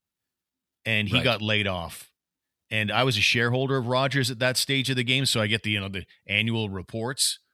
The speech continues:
Speaker 1: on
Speaker 2: Uh-huh.
Speaker 1: where the spending goes. And I saw that the then C E O, Tony Viner, had given himself a five hundred thousand dollar bonus.
Speaker 2: Right.
Speaker 1: Not salary,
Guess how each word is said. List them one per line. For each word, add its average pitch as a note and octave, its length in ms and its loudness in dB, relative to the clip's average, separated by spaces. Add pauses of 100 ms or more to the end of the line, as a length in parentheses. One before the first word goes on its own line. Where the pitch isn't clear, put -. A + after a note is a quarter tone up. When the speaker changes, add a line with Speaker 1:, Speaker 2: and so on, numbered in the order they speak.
(100)
Speaker 1:
on F#2+ 120 -10
Speaker 2:
Uh-huh. F#2+ 100 -6
Speaker 1:
where A2 140 -2
the G2 120 -4
spending B2+ 460 -2
goes. D3 480 -2 (640)
And A#2+ 140 -2
I A2+ 40 0
saw A#2 300 0
that G#2+ 200 -2 (300)
the G#2 200 -4
then A2+ 260 2
C G#2 340 2
E G#2 60 2
O, G2+ 100 0
Tony G2+ 320 -2
Viner, F#2 480 -4 (200)
had G2 140 -6
given G2 200 -6
himself F#2+ 340 -4
a F#2+ 80 -8
five G#2 320 -2
hundred F#2+ 240 -6
thousand F#2 340 -4
dollar F#2 240 -4
bonus. F2 680 -6 (220)
Speaker 2:
Right. E2+ 260 -8
Speaker 1:
Not C#3 160 0
salary, B2 500 -2